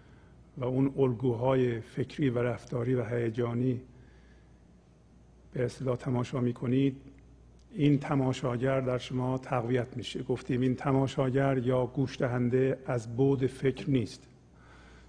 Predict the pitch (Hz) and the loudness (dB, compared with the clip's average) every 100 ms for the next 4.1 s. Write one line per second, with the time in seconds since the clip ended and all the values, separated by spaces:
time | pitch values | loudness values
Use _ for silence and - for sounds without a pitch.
0 | - - 143 120 135 135 139 131 123 120 | -20 -14 -6 -2 0 2 2 2 2 2
1 | 123 123 123 135 120 - 123 139 135 - | 2 2 0 -2 -2 -2 2 2 2 -6
2 | - - - - - - - - - - | -20 -20 -20 -20 -20 -20 -20 -20 -20 -20
3 | - - - - 127 139 127 - 123 117 | -20 -20 -12 0 4 4 4 0 -4 -4